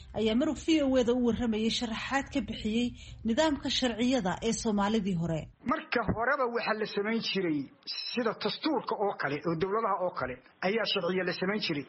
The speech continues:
Speaker 2: Hadday daaqa tahay, hadday biyaha tahay, hadday dhaqanka gu-, gabdhaha la kala guursado tahay, hadday, haddii Ilaahay idankeeda leeyahay, dhiigga la kala gala tahay, haddii ay tahay, haddii Ilaahay idankeeda leeyahay, nooc ay u dhacdaba, marka horeba waxaa la samayn jiray xeer isaga dhigan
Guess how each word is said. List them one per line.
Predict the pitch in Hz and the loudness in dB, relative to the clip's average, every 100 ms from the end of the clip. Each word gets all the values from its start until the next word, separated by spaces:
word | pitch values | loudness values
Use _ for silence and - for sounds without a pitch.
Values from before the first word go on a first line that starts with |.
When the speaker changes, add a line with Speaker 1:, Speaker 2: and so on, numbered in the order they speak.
| - | -12
Speaker 2:
Hadday | - 160 151 180 | -6 -4 0 0
daaqa | 156 185 170 165 | 0 -2 -2 -2
tahay, | 160 170 196 - - | 0 0 -4 -12 -10
hadday | - 165 190 196 | -4 -2 -2 -2
biyaha | 143 190 190 170 | -2 -2 0 0
tahay, | - 156 180 196 - | 0 0 -2 -4 -6
hadday | - 170 202 202 | -2 0 0 0
dhaqanka | 196 226 185 185 | 0 -2 0 -2
gu-, | 160 147 - | -2 -6 -4
gabdhaha | 180 196 190 | -2 0 0
la | 175 | 0
kala | 175 185 | 0 0
guursado | 160 175 180 196 196 | 0 0 0 0 0
tahay, | 151 175 196 - | 0 0 -2 -8
hadday, | - 165 175 233 | -2 0 0 0
haddii | 190 190 208 220 | 0 -2 0 0
Ilaahay | 190 202 | 2 0
idankeeda | 196 180 196 190 | 0 -2 0 0
leeyahay, | 190 180 175 175 185 | 0 0 0 0 0
dhiigga | 214 202 170 | 0 0 0
la | 170 | 0
kala | - 170 | 0 0
gala | 170 170 165 | 0 -2 0
tahay, | 151 165 202 - | 0 0 -2 -4
haddii | 143 160 170 262 | -4 -2 0 0
ay | 208 185 | 0 -2
tahay, | 190 196 196 | -2 0 0
haddii | 175 190 202 | -2 -2 0
Ilaahay | 190 185 | 0 0
idankeeda | 190 180 165 180 | 0 -2 0 0
leeyahay, | 190 175 170 160 175 175 - - | 0 0 0 0 0 -4 -8 -6
nooc | 226 311 285 | -2 0 0
ay | 214 208 | 0 0
u | 269 | -2
dhacdaba, | 320 202 196 185 139 - - | 0 0 0 -2 -4 -10 -8
marka | 240 320 - 233 | -2 -2 -2 -2
horeba | 190 214 214 | -2 0 0
waxaa | 202 190 | 0 0
la | 185 | -2
samayn | - 180 196 | -2 -2 0
jiray | 175 160 | 0 -2
xeer | 151 214 190 | 0 0 -2
isaga | 165 - 196 | -4 -2 -2
dhigan | 175 139 | -2 -4